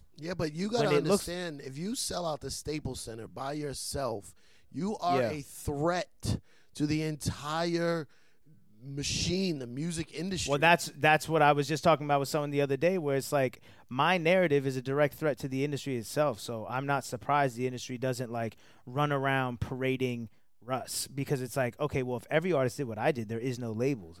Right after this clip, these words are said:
Speaker 2: anymore. So
Speaker 1: Bro, and I, thi-, I,
Speaker 2: it's
Speaker 1: this is gonna be
Speaker 2: <laughs>
Speaker 1: a very wacky compar-,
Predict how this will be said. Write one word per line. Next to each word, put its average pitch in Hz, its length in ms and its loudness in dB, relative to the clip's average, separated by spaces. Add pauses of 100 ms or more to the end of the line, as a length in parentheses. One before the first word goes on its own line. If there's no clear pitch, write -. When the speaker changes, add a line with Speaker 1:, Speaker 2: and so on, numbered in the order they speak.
(120)
Speaker 2:
anymore. 107 300 -10 (140)
So - 160 -4
Speaker 1:
Bro, 165 200 4
and 101 200 2
I, - 100 4
thi-, 160 320 -6
I, 160 80 0
Speaker 2:
it's 147 100 -2
Speaker 1:
this 160 200 2
is 147 100 2
gonna 202 220 4
be 151 140 -4
Speaker 2:
<laughs> - 0 -
Speaker 1:
a 135 200 -4 (100)
very 131 720 -2 (380)
wacky 143 480 -2
compar-, 147 520 0